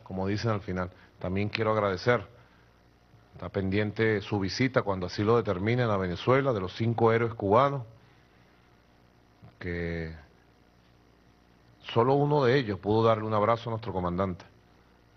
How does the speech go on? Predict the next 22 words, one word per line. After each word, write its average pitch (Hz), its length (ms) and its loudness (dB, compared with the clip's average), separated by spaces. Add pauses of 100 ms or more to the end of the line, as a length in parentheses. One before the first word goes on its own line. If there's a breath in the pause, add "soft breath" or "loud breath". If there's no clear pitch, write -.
(220)
Recuerdo 101 840 2
René, 104 500 0 (260)
lo 98 120 -4
visitó 98 420 2
por 104 140 -2
allá. 123 240 -2 (1300 loud breath)
Una 101 140 -4
oportunidad 107 640 0
que 117 120 -2
le 101 120 0
dieron 107 240 2
libertad 104 400 0
condicional 107 640 -2 (180)
por 92 140 -4
una 104 160 0
semana. 107 460 0 (460 soft breath)
Creo 101 200 -2
que 110 80 -4
fue 107 140 2
hace 110 160 -2
dos 113 220 -2
años, 98 300 0